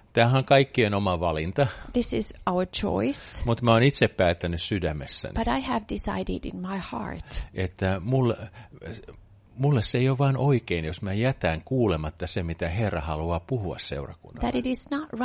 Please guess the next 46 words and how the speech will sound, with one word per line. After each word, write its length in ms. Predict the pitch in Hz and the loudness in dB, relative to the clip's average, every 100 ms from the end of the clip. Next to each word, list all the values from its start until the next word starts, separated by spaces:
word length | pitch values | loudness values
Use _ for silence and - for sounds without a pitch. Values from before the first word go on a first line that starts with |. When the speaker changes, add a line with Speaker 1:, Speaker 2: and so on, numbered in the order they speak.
| 262 | -2
Speaker 2:
right 200 | 220 - | -4 -4
for 160 | 202 | -6
me 120 | 185 214 190 - | -6 -6 -8 -8
if 140 | 190 - | -6 -4
I 100 | 190 202 | -4 -4
don't 160 | 208 - | -4 -6
listen 420 | 233 - 180 - - | -4 -2 -4 -4 -6
to 80 | |
what 240 | 180 185 - | -6 -6 -4
the 100 | 180 | -4
Lord 280 | 202 - - | -2 -2 -4
wants 280 | 190 - - | -6 -8 -8
to 100 | - | -4
say 260 | - 226 185 | -2 -2 -4
to 180 | - | -6
the 140 | 165 - - | -8 -8 -4
church. 520 | 170 151 - - - - - | -4 -6 -8 -10 -10 -12 -4
Speaker 1:
Ja, 340 | 110 104 101 | 2 4 4
ja 220 | 98 104 | 2 -2
tää 280 | - 113 98 | 2 4 4
tosiaankaan 640 | 117 107 101 92 87 90 87 | 4 2 2 0 0 0 2
ei 120 | 87 | 0
ole 60 | |
mikään 400 | 90 87 87 80 | 0 0 0 2
laki, 420 | 92 101 - 107 104 92 | 2 0 -2 -4 -4 -6
Speaker 2:
And 120 | 202 | -4
this 200 | 233 - | -4 -4
is 180 | 208 196 | -4 -4
no 280 | 180 175 | -4 -2
law. 340 | 180 190 214 247 - - | 0 0 0 0 -4 -8
Speaker 1:
mutta 400 | 160 151 - 151 135 - - - _ _ - - | -4 -2 2 0 0 -10 -20 -20 _ _ -20 -2
kuunnelkaa 520 | 175 160 101 - 80 | 4 4 4 0 -4
keskiviikon 580 | - 80 - 69 64 - | -2 -4 -6 -10 -10 -10
Speaker 2:
But 80 | - | -4
Speaker 1:
saarna, 280 | 240 - 254 | -2 -2 -2
Speaker 2:
listen 340 | 320 - 233 | -2 -2 -4
to 180 | - 185 | -4 -4
the 180 | 185 - | -2 -2
message 480 | 185 185 - - - | -2 -4 -4 -6 -6
on 120 | 80 | -6
Wednesday. 440 | 165 170 - - 190 | -6 -2 -4 -4 -2
Speaker 1:
jos 280 | 90 87 | 0 0
ette 200 | 87 - | -2 -4
sattuneet 480 | 82 80 - 82 78 | -6 -6 -6 -6 -4
sitä 240 | - - 80 | -6 -8 -8
kuulemaan. 480 | 87 76 78 85 | -6 -6 -8 -10